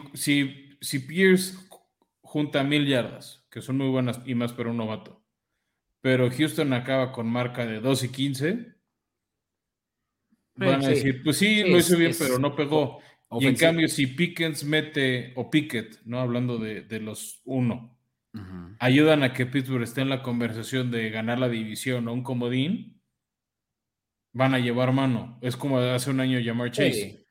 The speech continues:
Speaker 2: O sea,
Speaker 1: Ayudó
Speaker 2: estos
Speaker 1: a que Bengals
Speaker 2: premios
Speaker 1: re-, regresara a playoffs.
Speaker 2: estos premios no solo están basados en estadísticas individuales, eso me queda muy claro, es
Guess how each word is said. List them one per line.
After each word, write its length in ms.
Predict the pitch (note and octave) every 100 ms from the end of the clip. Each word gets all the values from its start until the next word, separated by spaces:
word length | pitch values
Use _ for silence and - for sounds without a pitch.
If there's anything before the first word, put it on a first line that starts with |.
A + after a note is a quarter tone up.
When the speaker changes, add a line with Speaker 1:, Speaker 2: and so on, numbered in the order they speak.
| _
Speaker 2:
O 100 | A#2+
sea, 100 | C3+
Speaker 1:
Ayudó 40 | D#3
Speaker 2:
estos 220 | B2+ C3
Speaker 1:
a 40 |
que 80 | B2+
Bengals 420 | C3+ B2+ B2 B2+ -
Speaker 2:
premios 220 | A2+ A2
Speaker 1:
re-, 40 | A2+
regresara 420 | A2+ A2 - A#2+
a 40 |
playoffs. 440 | B2+ C#3+ A#2 - _ _
Speaker 2:
estos 240 | D#3+ F#3+ F3+
premios 420 | E3 D#3+ D#3+ D3
no 140 | C#3
solo 260 | C3+ C#3+ C3+
están 260 | A#2+ B2+ B2
basados 520 | A#2+ B2+ A#2 A#2 A#2+
en 100 | G#2
estadísticas 600 | - G2+ G2+ G#2+ - -
individuales, 580 | F#2+ F#2 F2+ F2+ E2+ -
eso 240 | F#2+ G2+
me 140 | F#2 F2
queda 160 | F#2+
muy 140 | F2+ F#2
claro, 460 | A2 B2 C#3+ D3+ -
es 460 | A2+ C3 - -